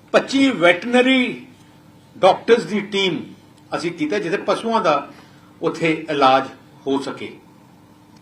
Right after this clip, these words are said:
ਦੂਜਾ, ਅਸੀਂ ਇੰਟਰਨਲੀ ਪਾਰਟੀ ਨੇ ਫੈਸਲਾ ਕੀਤਾ ਹੈ, ਤਕਰੀਬਨ ਤੀਹ ਹਜ਼ਾਰ ਕੁਇੰਟਲ ਕਣਕ ਅਸੀਂ ਇਕੱਠੀ ਕਰਨੀ ਹੈ, ਜਿਹੜੀ ਅਸੀਂ ਉੱਥੇ ਗਰੀਬ ਜਨਤਾ ਹੈ, ਜਿਹੜੇ ਉਹਨਾਂ ਦੇ ਵਿਚਾਰਿਆਂ ਦਾ ਸਾਰਾ ਕੁਛ ਰੁੜ ਗਿਆ,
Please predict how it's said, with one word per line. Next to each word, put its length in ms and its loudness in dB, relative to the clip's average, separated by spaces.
ਦੂਜਾ, 460 4
ਅਸੀਂ 220 2
ਇੰਟਰਨਲੀ 580 2
ਪਾਰਟੀ 460 2
ਨੇ 100 -2
ਫੈਸਲਾ 360 -2
ਕੀਤਾ 320 -4
ਹੈ, 220 -2
ਤਕਰੀਬਨ 560 2
ਤੀਹ 720 -2
ਹਜ਼ਾਰ 380 6
ਕੁਇੰਟਲ 680 -2
ਕਣਕ 240 0
ਅਸੀਂ 220 -6
ਇਕੱਠੀ 320 -4
ਕਰਨੀ 360 -4
ਹੈ, 140 -8
ਜਿਹੜੀ 300 2
ਅਸੀਂ 200 -4
ਉੱਥੇ 160 -4
ਗਰੀਬ 360 -8
ਜਨਤਾ 320 -6
ਹੈ, 220 -4
ਜਿਹੜੇ 140 0
ਉਹਨਾਂ 260 0
ਦੇ 80 0
ਵਿਚਾਰਿਆਂ 300 -2
ਦਾ 60 -10
ਸਾਰਾ 200 0
ਕੁਛ 220 -6
ਰੁੜ 260 -6
ਗਿਆ, 260 -6